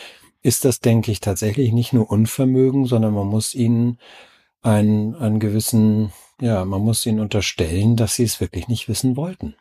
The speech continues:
Und das, das kann, das darf so nicht sein. Da, da, damit fühlen wir uns auch als ärz-, ärztliche Kollegen wirklich nicht ernst genommen, wenn man in dem Narrativ bleibt,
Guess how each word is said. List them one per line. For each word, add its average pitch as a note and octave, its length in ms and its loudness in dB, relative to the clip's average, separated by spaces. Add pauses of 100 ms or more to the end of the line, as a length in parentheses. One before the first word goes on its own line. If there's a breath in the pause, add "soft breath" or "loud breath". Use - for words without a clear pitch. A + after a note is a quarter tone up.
(260)
Und G#2+ 440 0
das, - 460 -4
das - 260 -4
kann, B2 380 0
das - 300 -6
darf A2+ 520 0 (540 loud breath)
so G#2 300 2
nicht G2+ 220 0
sein. A#2 480 0 (100)
Da, B2+ 180 -4
da, B2 220 0
damit A2 300 2
fühlen B2+ 260 2
wir A#2+ 80 0
uns A#2 180 -2
auch A2 160 -2
als G2 240 -4
ärz-, - 480 0
ärztliche A#2+ 580 -2
Kollegen A2 600 0 (720 loud breath)
wirklich A#2+ 400 2
nicht B2+ 220 0
ernst C3+ 320 0
genommen, F#2 360 -2
wenn G2 120 -2
man G2+ 180 -2
in G#2 120 -4
dem A2 200 2
Narrativ G#2 840 -2
bleibt, F#2+ 640 -4